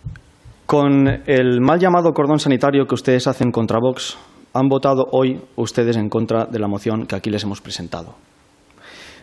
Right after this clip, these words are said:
Me gustaría recor-, recordarles que si un día, Dios no lo quiera, ocurren unas lluvias torrenciales que provocan daños materiales y humanos por no haber limpiado los cauces de los torrentes de Valls,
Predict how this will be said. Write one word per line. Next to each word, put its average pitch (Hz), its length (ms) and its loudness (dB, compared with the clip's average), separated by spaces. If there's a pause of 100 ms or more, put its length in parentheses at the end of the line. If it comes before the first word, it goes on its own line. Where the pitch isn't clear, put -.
Me 135 60 2
gustaría 131 300 2
recor-, 170 300 0
recordarles 135 680 -2
que 127 100 -2
si 135 100 -2
un 127 80 2
día, 139 140 2
Dios 123 180 -2
no 135 120 2
lo 110 100 0
quiera, 117 380 0 (420)
ocurren 143 340 0
unas 127 220 2
lluvias 127 280 0
torrenciales 120 520 -2
que 110 100 -4
provocan 120 380 0
daños 120 240 -2
materiales 110 520 -2
y - 20 -6
humanos 110 360 -4
por 113 160 -4
no 117 80 0
haber 123 160 -2
limpiado 117 340 -2
los 104 160 -6
cauces 117 320 -4
de 104 60 -6
los 104 120 -6
torrentes 113 340 -4
de 107 80 -6
Valls, 117 300 -6